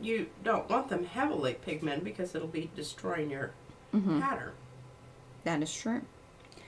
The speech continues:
Speaker 2: So this needs to dry. I th-, I'm very happy with how this, along with what we have going on here.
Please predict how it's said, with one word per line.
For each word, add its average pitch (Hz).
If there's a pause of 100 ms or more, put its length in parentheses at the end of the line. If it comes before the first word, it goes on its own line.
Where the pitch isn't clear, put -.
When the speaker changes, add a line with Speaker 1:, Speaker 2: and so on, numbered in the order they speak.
(180)
Speaker 2:
So -
this 294
needs 381
to 359
dry. 170 (1900)
I 185
th-, 190 (140)
I'm 190
very 226
happy 180
with 160 (420)
how 175
this, 220 (540)
along 180
with 160 (200)
what 196
we 185
have 196
going 185
on 220
here. 147